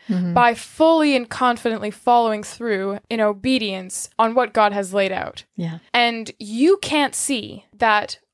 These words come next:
Speaker 2: over the decades that you're working in this church, believing God's way with church obedience actually is better. And you can't see why, and it's not
Speaker 1: Mm-hmm.
Speaker 2: tangible at first, but maybe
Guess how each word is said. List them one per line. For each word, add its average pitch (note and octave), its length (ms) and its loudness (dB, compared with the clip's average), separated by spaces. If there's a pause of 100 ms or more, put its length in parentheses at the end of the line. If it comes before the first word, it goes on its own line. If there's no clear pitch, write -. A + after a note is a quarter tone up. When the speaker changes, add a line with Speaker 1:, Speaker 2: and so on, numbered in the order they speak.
(160)
Speaker 2:
over C4 360 4
the D4 100 2
decades C4 480 0
that A#3 160 0
you're A3+ 140 -4
working A3+ 340 -4
in G#3+ 120 -4
this - 180 -8
church, - 640 -4 (120)
believing A#3+ 760 2
God's G#3+ 360 2
way A3 440 -2 (120)
with A3+ 160 -2
church A#3 240 -2
obedience G#3 720 -8 (140)
actually C#4+ 880 0 (120)
is B3 340 -2 (100)
better. A3 560 -2 (140)
And A#3 160 -2
you C#4 160 4
can't E4 320 0
see F4 160 0
why, C#4+ 360 4
and A3+ 120 -4
it's G#3+ 160 -10
not C4 220 4
Speaker 1:
Mm-hmm. F#3+ 100 -4
Speaker 2:
tangible B3+ 400 0
at G3 100 -4
first, G3+ 380 -6
but - 160 -2
maybe C#4+ 800 2